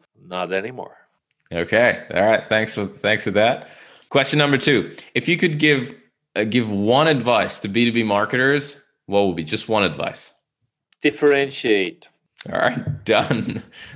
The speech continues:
Speaker 2: Number three. What are the, what are the influencers that you follow in, in the marketing space or, or in, in general in the sales and marketing or, or growth space?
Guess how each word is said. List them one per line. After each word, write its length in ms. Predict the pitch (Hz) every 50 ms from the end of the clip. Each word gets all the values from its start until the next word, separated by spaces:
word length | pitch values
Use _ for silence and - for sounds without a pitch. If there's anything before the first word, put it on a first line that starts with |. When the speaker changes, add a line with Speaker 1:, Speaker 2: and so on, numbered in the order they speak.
| - - -
Speaker 2:
Number 280 | 117 127 139 147 135
three. 480 | - - - 147 156 151 131 101 - - - - - - _ _ _ _
What 280 | - 131 127 135 165 196
are 80 | 208
the, 120 | 190 180 139
what 160 | 156 165 190
are 60 | 214
the 180 | 202 170 156 156
influencers 560 | 151 151 147 143 135 123 - 127 117 104 101
that 80 | 113
you 100 | 98 90
follow 440 | 90 - - 98 92 87 85 82 82
in, 240 | 76 92 90 87 -
in 180 | - 90 92 90
the 60 | 87
marketing 420 | 87 82 82 82 - - 85 80
space 380 | 78 - - 76 73 76 - - -
or, 280 | 120 123 127 123 - - -
or 200 | - 117 117 117
in, 160 | 107 107 101 -
in 140 | - 107 98
general 340 | 95 - 104 98 95 87 85
in 80 | 85
the 60 | 85 82
sales 300 | - - 98 98 87 87
and 80 | 87
marketing 420 | 87 85 85 85 - - 87 85 85
or, 160 | 82 80 -
or 160 | - 82 82
growth 340 | 80 78 - 85 82 80 -
space? 420 | - - - - - - - -